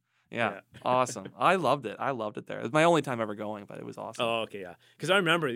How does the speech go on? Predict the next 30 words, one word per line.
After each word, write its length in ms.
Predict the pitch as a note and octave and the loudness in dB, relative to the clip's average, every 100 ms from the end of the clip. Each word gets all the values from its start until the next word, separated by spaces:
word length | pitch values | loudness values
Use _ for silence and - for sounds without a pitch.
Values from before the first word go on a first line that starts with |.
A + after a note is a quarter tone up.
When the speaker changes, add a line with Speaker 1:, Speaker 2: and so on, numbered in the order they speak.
| B2+ | -4
Speaker 2:
like, 160 | C3+ A#2+ | -6 -4
they 100 | D#3+ | -4
had 160 | F3 | -4
the 60 | C3+ | -8
bu-, 260 | B2 B2+ - | -4 -4 -4
the 100 | C3 | -12
f-, 220 | - - _ | -14 -20 _
the 140 | A#2+ G#2+ | -14 -14
front 320 | - E3 F3+ | -8 -10 -10
of 80 | D3+ | -12
the 80 | |
bus 360 | G2+ B2 B2+ B2+ | -10 -4 -4 -6
from 220 | - G#2 | -12 -14
Speed 540 | - - - C3+ B2 A2 | -10 -12 -10 -10 -10 -12
was, 200 | G#2 G2+ | -14 -14
like, 180 | G2 | -14
hanging 420 | - C3 B2 A#2 A2 | -10 -10 -8 -8 -6
up 140 | A2 | 0
Speaker 1:
Oh, 400 | A#2+ A2+ A2+ A2 | 4 6 6 4
no 140 | A2 A2 | 0 -2
Speaker 2:
in, 40 | |
Speaker 1:
way. 260 | G#2+ G#2 D3 | -2 -2 -2
Speaker 2:
in 100 | C3+ | -2
there, 180 | B2+ B2 | -2 -2
too. 380 | - C#3 C#3 | -4 -2 -2
They 140 | C3 B2 | -2 -4
had, 340 | C3 C3 B2+ | -2 -2 0
uh, 160 | A#2+ A2 | -4 -6
Demolition 680 | G2+ C3+ D3 C#3 D#3 D#3 C#3+ | -4 -2 0 -2 -4 -4 -4
Man, 500 | C#3 C#3+ C#3+ C#3+ | -2 -2 -2 -4